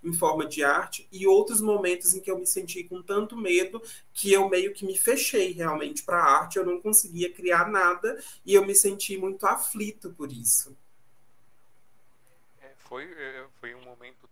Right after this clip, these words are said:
Speaker 2: tenso. Eu, eu lembro que o primeiro momento foi, tipo, lascou, né? Porque, como eu falei, trabalho por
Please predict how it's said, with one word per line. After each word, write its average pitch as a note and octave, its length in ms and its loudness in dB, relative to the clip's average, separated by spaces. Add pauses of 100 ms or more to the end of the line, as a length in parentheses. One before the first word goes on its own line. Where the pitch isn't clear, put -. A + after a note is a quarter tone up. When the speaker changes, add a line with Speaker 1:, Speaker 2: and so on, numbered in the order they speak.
Speaker 2:
tenso. B2 520 -20
Eu, B2 240 -16
eu A#2+ 100 -20
lembro A#2+ 260 -20
que - 60 -20
o - 60 -20
primeiro C3 340 -18
momento B2 480 -18 (160)
foi, A#2 200 -18
tipo, - 440 -20 (1000)
lascou, B2+ 640 -12 (200)
né? B2 260 -20 (680)
Porque, G2 300 -20 (380)
como A#2 160 -20
eu - 40 -20
falei, A2 340 -16
trabalho A#2+ 320 -12
por C3 100 -16